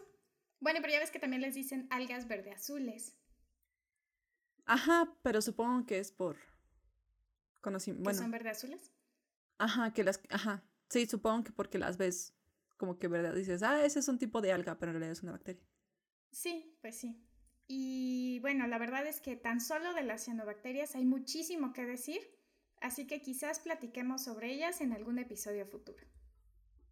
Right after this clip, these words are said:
Speaker 1: Volviendo a las algas verdaderas, ¿cómo distinguirlas de las plantas? En algunos casos es muy fácil, pues muchas especies de algas son unicelulares,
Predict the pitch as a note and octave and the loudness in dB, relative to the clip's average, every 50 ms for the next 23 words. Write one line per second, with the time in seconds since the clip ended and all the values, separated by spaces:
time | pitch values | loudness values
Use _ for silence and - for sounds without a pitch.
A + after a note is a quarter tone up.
0 | _ _ _ _ _ _ _ _ _ _ - - - _ _ - C4 A#3+ C#4 C#4+ | _ _ _ _ _ _ _ _ _ _ -20 -20 -20 _ _ -10 -2 0 0 2
1 | C4+ F4+ F#4+ G4+ A4 G#4 F4 C4+ - - A#3+ B3+ B3+ B3+ B3+ B3+ C#4 C4 C4+ C#4 | 2 2 2 4 4 4 4 2 2 -2 -2 0 0 -2 -2 -2 -4 -4 -2 -2
2 | D4 E4 E4+ D#4 B3 B3+ D#4 - - - - - - - - - - - - - | 0 0 2 2 2 0 -2 -6 -8 -12 -18 -20 -20 -20 -20 -20 -20 -20 0 2
3 | G4+ G4+ G#4 G#4 G#4 F#4+ - - B3+ B3 A#3 C#4 C#4 C#4+ D4+ D#4 - C#4+ A#3+ G#3+ | 2 2 4 2 2 0 2 0 0 0 0 0 0 0 -2 -2 -2 -4 -4 -4
4 | G3 - - A3+ G#3+ - - - - - - - _ _ _ _ _ _ _ _ | -8 -8 -8 -8 -8 -8 -10 -20 -20 -20 -20 -20 _ _ _ _ _ _ _ _
5 | _ _ _ - - C#4+ C#4+ D4 D4+ E4 F#4 G#4 G#4 G#4 F#4 E4 D#4+ E4+ E4 D#4 | _ _ _ -4 -2 0 0 0 0 -2 -2 -2 -2 0 0 0 0 0 -4 -4
6 | B3 A#3 A3+ B3 B3+ C#4 C4+ D#4+ D#4+ E4 - C4 A3+ - - _ _ A#3+ A#3 A#3 | -6 -4 -2 0 -2 0 0 -2 -2 -2 -2 -6 -8 -10 -12 _ _ -4 -2 0
7 | C4 C#4 C4+ E4 E4 - C#4 C#4 - - C#4 C#4+ - E4 F4 E4 D4+ C4+ B3 B3+ | 0 0 0 -2 -4 -4 -6 -8 -6 -6 -6 -4 -2 -4 -4 -2 0 0 0 0
8 | C4+ C#4 D#4+ D#4+ - - B3 A#3 A#3 A#3 A#3+ A#3 A#3+ - B3 B3 C4 C#4 D4 D4 | 0 0 0 0 0 -2 0 0 2 2 0 -2 -2 -4 -4 -4 0 0 0 0
9 | C4 A#3+ A#3 - | 0 -2 -8 -14